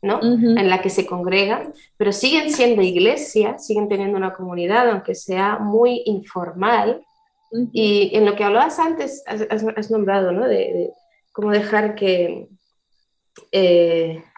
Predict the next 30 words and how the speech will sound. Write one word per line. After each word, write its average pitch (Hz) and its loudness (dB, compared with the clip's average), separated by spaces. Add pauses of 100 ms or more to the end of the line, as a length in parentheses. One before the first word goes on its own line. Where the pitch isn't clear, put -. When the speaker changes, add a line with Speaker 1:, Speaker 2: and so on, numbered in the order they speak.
(160)
Speaker 1:
o - -10
sea, 214 2
que 202 -6
cómo 220 4
era 247 4
la 226 6
iglesia 202 4
que 196 0
Dios 190 -4
quería, 175 0
cómo 190 -4
era 196 -2
el 175 -2
reino 196 -2
de 175 -2
Dios, 202 -4 (240)
<laughs> - -20
que 208 6
Dios 190 4
es, 196 -4
o - -6
sea, 185 0
que, - -2
que 196 0
el 185 -4
propio 190 0
Cristo 202 -4
estaba, 175 0 (280)
estaba 196 0
buscando. 185 -4